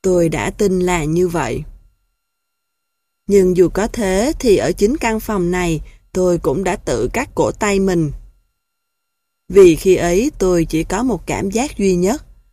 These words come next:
đó là không cái gì trên thế gian này có thể ngăn nổi sự tuyệt vọng chán chường của tôi. Tôi cảm giác đến suy nghĩ của tôi cũng chẳng hề theo ý của tôi, cũng như chẳng có cái gì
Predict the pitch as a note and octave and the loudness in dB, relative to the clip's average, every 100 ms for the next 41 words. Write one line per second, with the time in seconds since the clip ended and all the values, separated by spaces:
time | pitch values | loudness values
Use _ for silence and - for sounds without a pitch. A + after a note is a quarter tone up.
0 | _ _ - - D4 D4 G3 E3 - G#3+ | _ _ -6 -2 0 2 2 0 0 -2
1 | G3 F#3 A#3+ A3+ A3 F3 G#3 G3+ G#3 B3+ | 0 0 -2 0 4 4 4 2 0 -2
2 | C4+ A3+ G#3 F#3+ E3+ D3+ A3 - G3+ A3+ | 0 -2 -2 0 -2 -2 -4 -4 -4 -4
3 | G3+ F3+ B2 - - C#3 F#3+ E3 - D3 | -4 -4 -4 -4 -2 0 2 2 0 -4
4 | A2 D3 F3+ G#3+ - G3+ F3+ D3+ - C3+ | -4 -4 -4 -4 0 4 4 2 -4 -8
5 | - F#3+ F#3 F3 - _ _ _ _ _ | -4 -4 -4 -6 -12 _ _ _ _ _
6 | _ _ _ _ _ _ _ _ _ F#3 | _ _ _ _ _ _ _ _ _ 0
7 | F3 E3 - G#2+ G3 G#3+ - F#3 G3+ - | 2 0 -2 -4 0 -2 0 -2 0 0
8 | G3 E3 A#2+ E3 E3 E3 G3+ F3+ F3 D#3+ | 0 0 -2 -2 -4 -2 -2 0 0 0
9 | E3 G3+ F3+ G3+ C4 G3 D#3+ G3+ G3+ - | -4 -2 -4 -4 -2 -2 -2 -4 -4 2
10 | F3+ B3 - E3+ G#3 G3 F#3 - - _ | 2 0 -4 -4 -2 0 0 -4 -14 _
11 | _ _ _ _ F3 A#3 B3 A3+ G#3 - | _ _ _ _ -2 2 4 4 2 0
12 | A3 C4 C#4+ C#4 B3+ A3 | -2 -2 -2 -2 2 4